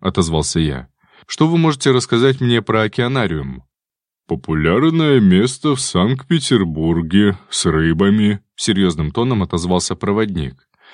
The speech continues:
И хотя он сказал это даже без тени улыбки, я понял, что это первый раз за все наше знакомство,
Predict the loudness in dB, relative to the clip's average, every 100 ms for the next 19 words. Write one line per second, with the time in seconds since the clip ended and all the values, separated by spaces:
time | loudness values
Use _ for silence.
0 | -10 -2 0 0 -2 -4 -4 -2 0 0
1 | 0 -2 -2 -2 -6 -6 -2 -2 -2 -2
2 | -2 -2 0 0 0 0 0 2 0 0
3 | 0 0 -2 -6 -2 -2 0 -2 0 -2
4 | -2 -6 -6 -4 -2 -2 -2 -4 -4 -4
5 | -2 0 -2 -2 -2